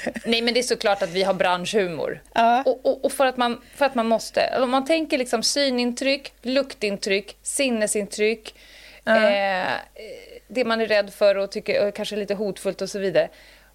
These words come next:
Speaker 1: Eh, sk-, att, att ventilera ut det i en, eh, skyddad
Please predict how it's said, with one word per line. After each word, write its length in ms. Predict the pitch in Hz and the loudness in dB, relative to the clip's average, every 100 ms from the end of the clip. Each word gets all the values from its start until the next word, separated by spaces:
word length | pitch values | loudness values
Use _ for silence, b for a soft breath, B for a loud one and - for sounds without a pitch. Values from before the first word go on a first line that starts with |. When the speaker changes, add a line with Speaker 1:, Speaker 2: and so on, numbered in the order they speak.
| _ | _
Speaker 1:
Eh, 260 | - 208 185 - | -2 0 -2 -4
sk-, 340 | - - - - _ _ _ | -12 -8 -6 -8 _ _ _
att, 440 | 214 - - - - _ - | -6 -6 -8 -10 -10 _ -10
att 180 | 226 | -8
ventilera 680 | 202 233 226 233 233 220 214 | 0 0 0 0 2 4 4
ut 480 | - - 320 254 - | 2 0 0 0 -4
det 300 | - 170 180 - _ | -2 0 0 -2 _
i 320 | - 208 196 190 | -4 -2 2 2
en, 280 | 185 190 | 2 0
eh, 160 | 185 180 - _ - | 0 0 -2 _ -20
skyddad 680 | - - 220 175 190 180 | -10 -4 -4 0 0 2